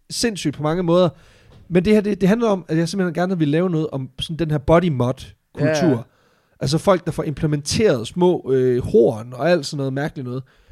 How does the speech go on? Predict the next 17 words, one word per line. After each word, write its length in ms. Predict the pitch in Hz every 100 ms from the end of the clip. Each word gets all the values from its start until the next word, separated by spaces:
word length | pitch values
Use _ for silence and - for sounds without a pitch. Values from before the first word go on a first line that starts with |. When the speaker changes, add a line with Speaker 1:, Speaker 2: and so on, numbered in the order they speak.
| - _ _ _ _ 175
Speaker 1:
Men 140 | 165
jeg 80 | 165 160
synes 180 | - 185
bare 120 | 208
ikke, 80 | 170
der 60 |
var 60 | 165
nok 180 | 175 -
kød 240 | 202 214
på, 260 | - 147 123
til 100 | 160
at 80 | 156
kunne 80 | -
fortælle 280 | - 185
det. 80 | 107 - _ _ _ -
Og 80 | 160
så 220 | 220